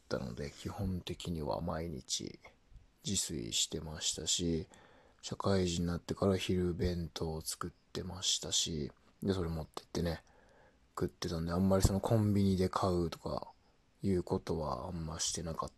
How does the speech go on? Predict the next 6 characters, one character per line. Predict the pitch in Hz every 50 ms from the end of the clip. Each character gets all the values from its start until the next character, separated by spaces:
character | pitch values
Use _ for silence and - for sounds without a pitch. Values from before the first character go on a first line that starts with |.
| _ _ _ -
た | - 82
で | - - -
す | - - -
ね。 | 107 - - - - - - - - - - _ _ _ _ _ _ _ _ _ _ - - - - - - - - _ _ _ _ _ _ _
は | - - - 98 92 85
い。 | 76